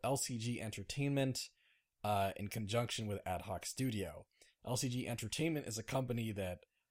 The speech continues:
uh, suddenly appeared after Telltale went bankrupt,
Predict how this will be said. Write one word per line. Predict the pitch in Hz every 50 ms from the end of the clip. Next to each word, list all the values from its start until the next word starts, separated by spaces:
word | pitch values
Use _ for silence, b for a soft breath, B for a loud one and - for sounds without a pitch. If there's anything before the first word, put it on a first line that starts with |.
| _ _ _
uh, | 98 101 98 92 87
suddenly | - - - 147 151 156 160 151 143 139 131
appeared | 127 113 - - - - 147 135 123 117 113 110 110 101 98 - _ _ _ _ -
after | - 104 101 - 107 104
Telltale | 98 - - - 135 131 - - 113 113 104
went | 104 101 90 -
bankrupt, | 95 95 95 90 - - 101 95 90 - - -